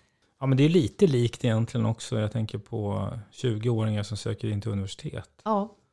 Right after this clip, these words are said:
Speaker 1: Faktiskt, att det är någonstans, det sociala har en betydelse hela
Speaker 2: Verkligen,
Speaker 1: vägen.
Speaker 2: verkligen.
Speaker 1: Du nämnde där senioruniversitet. V-, vad är det för någonting egentligen?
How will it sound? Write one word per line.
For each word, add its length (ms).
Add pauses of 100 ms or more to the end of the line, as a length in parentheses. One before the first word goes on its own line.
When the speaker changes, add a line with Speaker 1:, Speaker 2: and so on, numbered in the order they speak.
(560)
Speaker 1:
Faktiskt, 380
att 100
det 80
är 40
någonstans, 440
det 80
sociala 540
har 160
en 100
betydelse 600
hela 220
Speaker 2:
Verkligen, 320
Speaker 1:
vägen. 300
Speaker 2:
verkligen. 460 (300)
Speaker 1:
Du 100
nämnde 300
där 140
senioruniversitet. 1200
V-, 40
vad 340 (100)
är 40
det 140
för 100
någonting 320
egentligen? 320